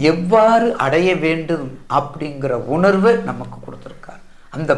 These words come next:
பக்தியை கொடுத்திருக்கார். அந்த இறை உணர்வை அடைந்த பிறகு ஒரு ஆசை இருக்கும். என்ன ஆசை? அந்த ஆசை இல்ல, ஆசை பத்து, உயிர்நி பத்து, கண்ட பத்து என்று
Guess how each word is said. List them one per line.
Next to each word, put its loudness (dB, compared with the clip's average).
பக்தியை 4
கொடுத்திருக்கார். -4
அந்த 6
இறை 4
உணர்வை 4
அடைந்த 2
பிறகு 2
ஒரு 6
ஆசை 2
இருக்கும். -4
என்ன 0
ஆசை? 0
அந்த 0
ஆசை -2
இல்ல, -10
ஆசை 4
பத்து, -2
உயிர்நி 2
பத்து, 2
கண்ட 2
பத்து -8
என்று 0